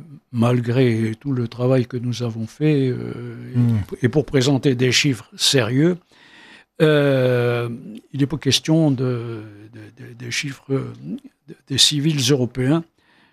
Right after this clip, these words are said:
Speaker 1: euh, mais néanmoins, le, le, le, le massacre avec ses, avec ses atrocités est,
Speaker 2: Mhm.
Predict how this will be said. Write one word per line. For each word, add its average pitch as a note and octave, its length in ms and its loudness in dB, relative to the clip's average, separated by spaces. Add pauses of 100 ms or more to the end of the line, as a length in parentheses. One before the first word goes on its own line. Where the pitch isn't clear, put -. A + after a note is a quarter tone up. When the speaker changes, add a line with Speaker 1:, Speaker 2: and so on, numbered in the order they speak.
(240)
Speaker 1:
euh, B2 280 4
mais D#3+ 300 4
néanmoins, C#3+ 600 2 (440)
le, A2+ 640 -2 (100)
le, A2+ 240 -14
le, A2 160 -16 (800)
le G2+ 140 -20
massacre A2+ 560 0
avec A2 280 -12 (180)
ses, G2+ 460 -8 (760)
avec G#2+ 460 -8
ses G#2+ 440 -6
atrocités B2 1080 0
est, - 40 -2
Speaker 2:
Mhm. B2 340 2